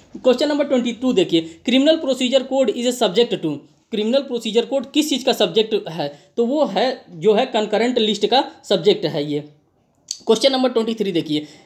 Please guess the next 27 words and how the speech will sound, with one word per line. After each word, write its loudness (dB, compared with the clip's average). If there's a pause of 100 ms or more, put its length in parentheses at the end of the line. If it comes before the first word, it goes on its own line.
(960)
bailable 6
and 0
non-bailable 0 (200)
offense 0 (120)
has 4
been 2
defined 2
in, 2
जो 4
bailable 4
offense -2
है 2
and 2
non-bailable 4
offense 0
है, 2
वो 0
किस -2
में 2
डिफाइन 0
किए 4
गए 2
हैं? 0 (200)
वो 0
section 0 (120)
टू 2
ए 4